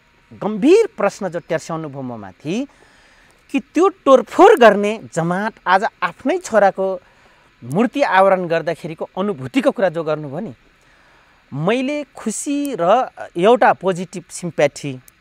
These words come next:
र नेगेटिभ सिम्प्याथी दुइटै राखेँ। मैले पोजिटिभ सिम्प्याथी यस मानेमा राखेँ, ठिकै छ नि त, एउटा जन छो-, एउटा नेताको छोरा मात्र होइन, एउटा नेपाली जनताको लिड गरेको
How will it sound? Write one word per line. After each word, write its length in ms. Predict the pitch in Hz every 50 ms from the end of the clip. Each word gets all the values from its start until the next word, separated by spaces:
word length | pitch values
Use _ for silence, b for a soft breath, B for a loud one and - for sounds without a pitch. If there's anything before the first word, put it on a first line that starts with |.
| _ -
र 140 | 175 208 226
नेगेटिभ 380 | 190 202 190 202 165 - 180
सिम्प्याथी 500 | - - - 160 143 - 143 127 - 185
दुइटै 260 | 165 185 190 165 170 139
राखेँ। 300 | 120 110 - _ 113 107 _ b b b b b b b b b b -
मैले 260 | 160 214 262 277 330
पोजिटिभ 500 | 254 - 240 247 254 233 302 - 349 320
सिम्प्याथी 600 | - - 294 254 233 - 254 233 220 - 247 240 226
यस 180 | 240 226 -
मानेमा 340 | - 220 214 208 202 196 190
राखेँ, 380 | 175 170 165 165 - 202 185 180 - -
ठिकै 260 | - 214 - 247 233
छ 120 | 208 - 208
नि 120 | 190 196
त, 60 | 180
एउटा 260 | 190 180 180 175 180
जन 280 | 151 135 143 156 165 165
छो-, 380 | - - - 160 147 131 123 117
एउटा 360 | - 156 175 175 - 180 151 123 - _
नेताको 540 | - 98 90 120 143 175 175 214 208 202 196
छोरा 260 | - - 175 160 156
मात्र 260 | 147 143 139 - 135
होइन, 240 | 135 135 131 139 160
एउटा 520 | 285 320 330 - 202 202 202 - 208 214 214 b b b b b b b b b
नेपाली 520 | 139 156 180 - - 202 202 214 220 233 233
जनताको 840 | 175 165 185 196 196 185 - 190 185 - - 214 254 311 311 - - _ _ - - _ _ _ _ b b b b b b b b b b 123
लिड 280 | 131 165 220 269 226
गरेको 720 | 220 165 202 202 185 185 170 - - 190 240 302 311 -